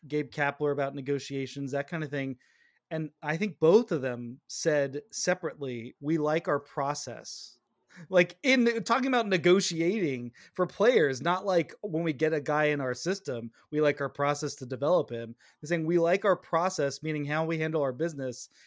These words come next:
in approaching free agent discussions, which to me signifies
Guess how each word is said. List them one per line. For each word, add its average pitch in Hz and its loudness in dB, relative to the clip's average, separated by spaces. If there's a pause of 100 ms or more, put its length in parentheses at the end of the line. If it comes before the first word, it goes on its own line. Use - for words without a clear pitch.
(120)
in 147 -4
approaching 147 -2
free 139 -6
agent 147 -4
discussions, 123 -10 (760)
which 180 -6
to 190 -6
me 226 -2
signifies 160 -2